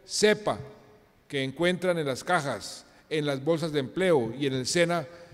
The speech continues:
herramientas concretas para ponerse en contacto con las empresas que los están necesitando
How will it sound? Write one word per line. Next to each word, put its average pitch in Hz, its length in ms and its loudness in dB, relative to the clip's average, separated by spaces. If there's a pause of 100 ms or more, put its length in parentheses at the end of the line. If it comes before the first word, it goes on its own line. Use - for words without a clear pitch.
(240)
herramientas 165 800 2
concretas 127 1080 -2 (460)
para 131 200 -4
ponerse 139 300 -2
en 151 80 -4
contacto 139 480 -2
con 147 100 -2
las 120 160 -2
empresas 147 540 -2
que 127 180 -6
los 110 260 -8
están 156 320 -4
necesitando 147 760 -2